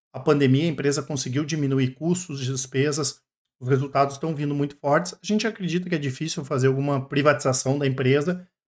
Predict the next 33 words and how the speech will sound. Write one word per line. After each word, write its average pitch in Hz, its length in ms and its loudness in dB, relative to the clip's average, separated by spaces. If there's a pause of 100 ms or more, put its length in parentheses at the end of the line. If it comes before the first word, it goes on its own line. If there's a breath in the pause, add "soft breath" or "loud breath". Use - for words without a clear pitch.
mas 160 160 4
ela 165 180 6
deve 147 260 2
manter 147 260 -2
os 147 120 0
bons 139 240 2
resultados. 151 760 0 (240)
Claro, 170 240 6
a - 20 4
gente 170 240 0
tem 165 120 -6
que 175 40 -6
ficar 165 200 -2
de 139 120 -2
olho 151 380 2
em 156 160 -2
relação 147 380 0
a 139 40 -4
essas 156 160 -4
que-, 165 260 -10
a, 156 280 -4
a 147 80 -6
questão 160 280 -2
climática 156 600 2
no 143 100 -2
Brasil, 143 500 0 (400)
porque 156 460 0
a 151 80 2
estiagem 143 580 2
tá 147 140 2
forte, 135 540 2
né? 123 100 2
Isso 127 160 -4